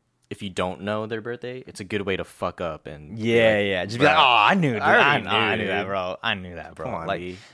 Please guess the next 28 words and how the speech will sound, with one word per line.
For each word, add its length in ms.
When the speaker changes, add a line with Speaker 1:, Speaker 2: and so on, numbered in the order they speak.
Speaker 1:
Me? 440
<laughs> 20
Speaker 2:
Yeah. 180
Speaker 1:
Forget? 440
Come 120
on, 160
Speaker 2:
Yeah. 80
Speaker 1:
B. 80
Speaker 2:
No, 180
but 60
w-, 140
uh, 300
for 140
our 120
birthday 400
this 180
year, 360
we're 220
trying 360
to 80
go 100
snowboarding. 880
Speaker 1:
Oh. 800
Speaker 2:
Um, 540
we'll 140
do 160
a 40
snowboarding 760